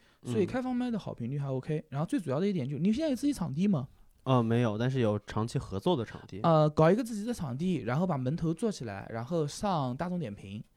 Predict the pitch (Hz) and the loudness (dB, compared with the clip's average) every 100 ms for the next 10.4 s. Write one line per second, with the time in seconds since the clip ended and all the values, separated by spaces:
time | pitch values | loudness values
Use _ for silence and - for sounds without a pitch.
0 | _ _ - - 123 123 - 165 139 131 | _ _ -12 -6 -4 -4 -2 0 2 0
1 | 147 185 180 190 190 110 95 104 98 - | 2 0 0 -2 -2 -4 -8 -12 -14 -16
2 | _ _ - 127 170 196 196 202 175 - | _ _ -8 -4 -2 -2 0 -2 -2 -2
3 | 196 180 180 175 175 - - 175 151 151 | -2 0 2 0 -2 -6 -6 -4 -4 0
4 | 190 156 143 - 123 107 139 120 139 131 | 0 0 -4 -6 -8 -8 -4 -4 -4 -6
5 | 196 190 185 190 220 262 - 160 240 214 | -4 -2 -2 -2 -2 -4 0 2 6 4
6 | 139 - 151 117 - - - - 214 220 | 2 2 2 0 -8 -20 -20 -8 0 2
7 | 202 220 190 - - - - - _ _ | 2 2 -2 -4 -8 -10 -12 -18 _ _
8 | _ - - - 98 92 - - - - | _ -20 -20 -12 -10 -10 -14 -18 -20 -12
9 | 101 92 - 262 302 240 143 131 - 143 | -8 -6 -4 -2 -2 -2 -6 -8 -10 -12
10 | - - - | -12 -14 -16